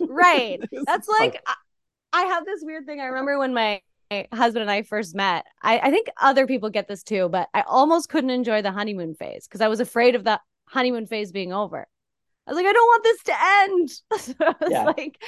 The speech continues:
Speaker 1: kind of anxious the whole time.
Speaker 2: Do you have times, or can you think of times when you've gotten bad career advice?
Speaker 1: Bad career advice.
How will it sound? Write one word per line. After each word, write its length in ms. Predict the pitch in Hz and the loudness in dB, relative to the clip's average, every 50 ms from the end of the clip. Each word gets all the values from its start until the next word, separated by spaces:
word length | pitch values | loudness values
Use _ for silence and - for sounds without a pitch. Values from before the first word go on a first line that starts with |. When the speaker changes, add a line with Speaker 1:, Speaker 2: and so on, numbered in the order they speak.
| 466 415 - - | -14 -14 -14 -6
Speaker 1:
kind 280 | - - 330 285 285 | -2 0 0 2 2
of 120 | 339 330 254 | 0 -2 -2
anxious 540 | 240 202 285 - - - 254 285 226 - - | -2 -2 -2 -4 -4 -6 -6 -6 -6 -8 -10
the 140 | - - 240 | -10 -10 -8
whole 220 | 247 196 165 175 | -8 -8 -10 -10
time. 420 | _ 196 185 170 156 147 139 - _ _ _ _ _ _ _ _ _ _ - | _ -8 -8 -8 -10 -12 -16 -20 _ _ _ _ _ _ _ _ _ _ -4
Speaker 2:
Do 80 | 165 | -4
you 40 | 170 | -2
have 260 | 170 165 160 - - - _ _ _ _ _ _ _ _ - | -2 -2 -4 -4 -6 -12 _ _ _ _ _ _ _ _ -8
times, 400 | 170 170 165 165 165 156 143 - | -6 -6 -6 -6 -6 -8 -6 -2
or 320 | - 135 135 135 131 127 120 | 0 2 2 2 2 0 -2
can 140 | - 135 | -4 -8
you 80 | 127 123 | -8 -6
think 160 | - 143 139 | -6 -6 -6
of 100 | 127 107 | -6 -4
times 240 | - 123 120 113 - | -4 -6 -6 -6 -6
when 120 | 123 113 | -8 -6
you've 180 | 113 117 101 - | -6 -8 -8 -6
gotten 540 | - 98 90 - - 107 110 107 104 95 - - _ _ _ _ - 107 95 _ | -4 -4 -4 -4 -4 -8 -10 -10 -12 -12 -14 -18 _ _ _ _ -20 -20 -10 _
bad 440 | - 113 110 113 107 107 107 101 98 | -2 0 0 2 2 2 0 -2 -4
career 340 | - - 110 104 101 98 90 | -6 -4 -2 -2 -2 -2 -4
advice? 520 | 85 85 - 60 55 55 - - - - _ _ _ _ _ _ _ _ _ _ - | -6 -6 -8 -10 -10 -10 -14 -20 -20 -20 _ _ _ _ _ _ _ _ _ _ -4
Speaker 1:
Bad 220 | 190 180 185 185 - | -2 0 0 -2 -2
career 320 | - - 190 175 175 175 | -4 -2 0 0 0 0
advice. 400 | 170 170 170 175 170 175 180 - | 0 0 0 0 0 0 -2 -4